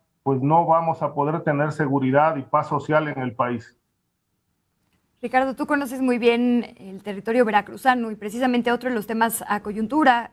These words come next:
Speaker 2: es el tema de esta orden de aprehensión contra Javier Duarte por el delito específico de, eh, desaparición forzada. Es decir, nuevamente hay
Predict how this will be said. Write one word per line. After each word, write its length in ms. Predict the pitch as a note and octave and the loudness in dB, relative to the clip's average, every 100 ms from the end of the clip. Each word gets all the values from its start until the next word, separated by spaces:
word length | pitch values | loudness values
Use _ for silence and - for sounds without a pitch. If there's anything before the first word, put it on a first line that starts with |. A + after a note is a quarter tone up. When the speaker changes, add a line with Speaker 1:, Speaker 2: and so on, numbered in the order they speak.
| - | -10
Speaker 2:
es 380 | A3+ A3+ - - | -8 -8 -10 -6
el 280 | A3+ A3 | -4 -4
tema 200 | - A#3+ | -2 0
de 60 | A#3 | 0
esta 140 | A#3 | -2
orden 200 | A#3 A#3 | -6 -4
de 60 | A3+ | -4
aprehensión 540 | F#3+ F#3+ G3 A#3 A#3 | -4 -8 -4 0 0
contra 260 | A3+ G#3 G3+ | -2 -6 -8
Javier 280 | G3 A3+ A#3 | -6 -4 0
Duarte 300 | A#3+ A#3+ C4 | 0 2 -2
por 260 | - A#3 | 0 0
el 140 | A3 G#3 | 0 -2
delito 300 | A3 B3+ C#4 | -2 -2 -6
específico 720 | - G3 B3+ - - F#3+ E3 _ _ _ _ | -8 -8 -6 -6 -8 -10 -10 _ _ _ _
de, 540 | G3+ A3+ A3+ A#3+ A#3+ - | 0 2 4 2 0 -4
eh, 160 | G#3 G3+ | -8 -8
desaparición 680 | G#3+ G#3 G3 G3+ A#3 A#3+ A#3+ | -8 -6 -6 -2 2 2 2
forzada. 640 | A3+ A3 B3 G#3+ G3+ - | -2 2 2 2 -4 -8
Es 160 | A3+ G#3 | -14 -10
decir, 340 | A3 B3+ A3+ _ _ _ | -4 -4 -4 _ _ _
nuevamente 680 | A#3+ B3 B3+ C4 C4 B3+ - | 6 6 6 0 2 2 2
hay 420 | A#3 A#3+ B3 - | 0 0 -8 -16